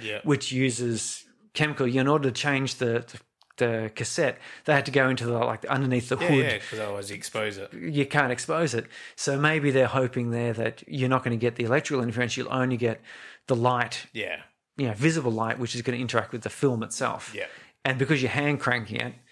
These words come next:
Speaker 2: you know, you're not gonna have any sort of electronic motors
Speaker 1: That's right.
Speaker 2: frying out or going too fast or
Speaker 1: Yeah.
Speaker 2: stopping or whatever they're gonna do. So, yeah, you, you get a photograph of the U F O.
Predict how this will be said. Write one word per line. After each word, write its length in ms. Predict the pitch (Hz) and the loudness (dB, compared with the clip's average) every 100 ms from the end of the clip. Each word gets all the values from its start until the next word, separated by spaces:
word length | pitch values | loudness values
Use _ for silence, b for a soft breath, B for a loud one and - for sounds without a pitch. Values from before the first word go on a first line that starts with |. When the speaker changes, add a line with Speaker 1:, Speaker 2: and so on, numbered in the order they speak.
| B B _ | B B _
Speaker 2:
you 220 | 131 123 | -2 0
know, 60 | 117 | 2
you're 160 | 120 127 | 2 2
not 140 | 117 | 0
gonna 120 | 127 | 0
have 200 | 120 120 | 2 0
any 140 | 117 110 | 0 0
sort 180 | - 101 | 0 0
of 60 | |
electronic 400 | 113 - 123 - | -2 0 -2 0
motors 520 | 127 120 117 117 110 - | 2 2 4 0 0 -4
Speaker 1:
That's 200 | - - | -8 -6
right. 80 | 101 | -2
Speaker 2:
frying 460 | - 117 117 120 | -2 0 0 0
out 160 | 120 117 | 2 2
or 100 | 113 | 2
going 240 | 117 117 | 2 2
too 160 | 120 123 | -2 -6
fast 600 | - 107 110 113 - - | 0 0 2 -2 -4 -6
or 40 | |
Speaker 1:
Yeah. 40 | 117 | -6
Speaker 2:
stopping 500 | - 131 - 120 113 | -4 -4 -4 -6 -2
or 80 | 117 | 0
whatever 260 | 135 127 | 0 0
they're 100 | 120 | -2
gonna 180 | 117 110 | -4 -6
do. 300 | 110 135 123 B B B B | -4 -6 -6 B B B B
So, 120 | - | 2
yeah, 200 | 196 220 | 4 6
you, 140 | 220 196 | 4 0
you 220 | 135 202 | -2 0
get 180 | 233 339 | 2 2
a 60 | |
photograph 540 | - - 143 190 139 123 | 2 0 2 4 2 2
of 60 | |
the 60 | 127 | 0
U 180 | 120 120 | 0 0
F 140 | - | 2
O. 360 | 165 123 120 | 4 4 0